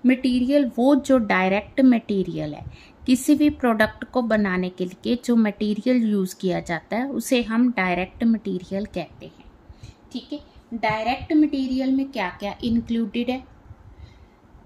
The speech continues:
ठीक है। Direct material वो material जिसे हम final product में identify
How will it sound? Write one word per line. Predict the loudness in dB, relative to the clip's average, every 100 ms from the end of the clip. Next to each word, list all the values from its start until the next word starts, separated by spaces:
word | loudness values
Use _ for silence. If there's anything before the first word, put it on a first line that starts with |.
| -16 -12 -10
ठीक | -8 -2
है। | -2 0
Direct | 0 0 -2 0 4
material | 6 6 4 6 4
वो | 2 2
material | 2 2 2 4 4
जिसे | 4 0 -2 -2
हम | 0 0 0
final | 0 2 0
product | -2 -4 -2 -4 -2
में | 0
identify | 0 -2 -2 -2 -4 -4 -4